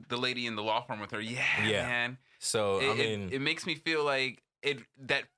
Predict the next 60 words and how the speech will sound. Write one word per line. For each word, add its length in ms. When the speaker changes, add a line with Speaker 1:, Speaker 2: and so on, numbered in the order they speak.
Speaker 1:
felt 380
like 240
it 120
was, 440
like, 160
trying 240
to 40
protect 440
her, 100
but 180
it 160
could 280
have 100
been 120
trying 180
to 60
protect 340
herself, 580
Speaker 2:
Yeah. 300
Speaker 1:
not 80
Jen. 340
Speaker 2:
I 100
feel 180
Speaker 1:
You're 80
right. 100
I 60
c-, 120
I 120
Speaker 2:
exactly. 260
Speaker 1:
can 100
see 160
Speaker 2:
It, 40
Speaker 1:
that. 140
Speaker 2:
it 100
could 120
have 80
been 160
like, 200
"Yo, 140
yo, 260
let's 200
keep 200
this 160
on 100
the 120
hush 200
for 140
as 160
long 240
as 100
we 140
can 360
so 120
that 160
she 160
don't 200
know." 220
So, 260
I 80
mean, 240